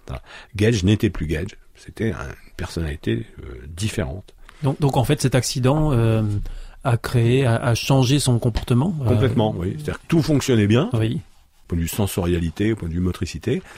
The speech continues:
Speaker 1: mais il avait un comportement qui était, euh, soumis aux, aux pulsions, aux instincts,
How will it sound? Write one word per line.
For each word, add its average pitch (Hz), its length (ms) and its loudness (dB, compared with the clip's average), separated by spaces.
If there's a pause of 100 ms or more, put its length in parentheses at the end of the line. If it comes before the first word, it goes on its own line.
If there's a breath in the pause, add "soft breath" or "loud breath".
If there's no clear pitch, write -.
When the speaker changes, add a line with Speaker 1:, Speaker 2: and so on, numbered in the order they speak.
(280 loud breath)
Speaker 1:
mais 131 480 4 (100)
il 123 300 2
avait 110 200 2
un 147 120 0
comportement 107 640 -2 (300 loud breath)
qui - 100 -2
était, 143 380 2 (260 soft breath)
euh, 98 240 -2
soumis - 1000 2
aux, 107 160 4 (160)
aux 98 140 0 (140)
pulsions, 156 600 2
aux 101 300 2
instincts, 151 540 -2